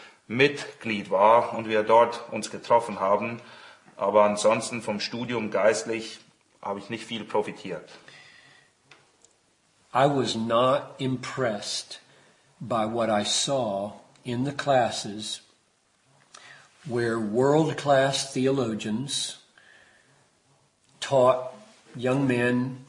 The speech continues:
Speaker 2: eighteen, nineteen, twenty, twenty-one years old, who were preparing for some kind of career in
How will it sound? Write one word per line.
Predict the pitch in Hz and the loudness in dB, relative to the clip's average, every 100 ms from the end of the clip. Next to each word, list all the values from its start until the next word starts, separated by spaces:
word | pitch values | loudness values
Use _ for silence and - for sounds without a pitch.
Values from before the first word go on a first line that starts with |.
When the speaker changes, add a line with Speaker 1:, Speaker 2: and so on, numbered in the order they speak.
| _ - | _ -10
Speaker 2:
eighteen, | 113 - - 123 117 | -10 -8 -4 -4 -2
nineteen, | 113 117 - 123 120 | -2 -4 -6 -6 -4
twenty, | 117 - 117 120 123 120 | -6 -8 -6 -6 -6 -10
twenty-one | - 113 120 127 123 110 117 | -14 -10 -8 -10 -10 -10 -6
years | 113 117 110 | -4 -4 -2
old, | 113 107 110 120 - - _ _ _ _ _ - | -2 -2 -4 -8 -16 -20 _ _ _ _ _ -10
who | 113 | -6
were | 110 | -4
preparing | 110 123 - 127 113 113 113 | -6 -10 -4 -2 -2 -2 -6
for | - 113 | -8 -8
some | - 117 | -8 -8
kind | 120 117 117 | -6 -6 -4
of | 120 - - _ _ _ _ _ _ _ _ - | -6 -10 -20 _ _ _ _ _ _ _ _ -12
career | 131 117 117 110 123 | -6 -2 0 0 -4
in | 113 110 110 | -6 -6 -8